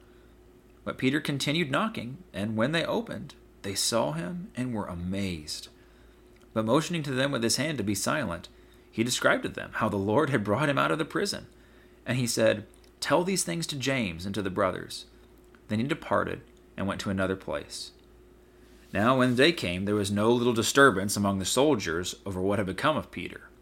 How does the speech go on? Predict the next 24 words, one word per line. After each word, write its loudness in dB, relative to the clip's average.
And -2
after 0
Herod 2
searched 0
for 0
him 0
and 2
did 0
not 2
find -2
him, -8
he 0
examined 2
the -2
sentries -2
and -6
ordered 0
that -8
they 2
should -4
be -4
put -8
to -6
death. -10